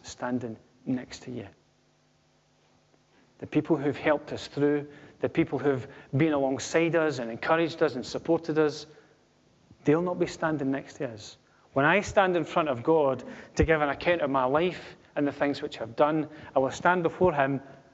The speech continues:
as one person. Whether other people will be able to hear what he says, I don't know.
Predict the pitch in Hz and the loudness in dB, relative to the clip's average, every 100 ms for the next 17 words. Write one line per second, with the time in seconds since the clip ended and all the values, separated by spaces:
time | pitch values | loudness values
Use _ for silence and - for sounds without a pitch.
0 | _ 131 110 131 156 156 160 - 147 113 | _ -2 2 2 0 2 0 0 -6 -6
1 | - _ _ _ _ _ _ _ _ _ | -12 _ _ _ _ _ _ _ _ _
2 | _ _ _ _ _ _ _ - 143 151 | _ _ _ _ _ _ _ 0 4 4
3 | 147 143 - 156 135 131 143 143 - 160 | 4 2 0 0 2 2 2 0 0 -2
4 | 143 - - - 156 135 110 - - 131 | 0 -4 -6 0 2 2 -2 -12 -4 0
5 | 143 127 135 147 - | 0 0 0 0 -2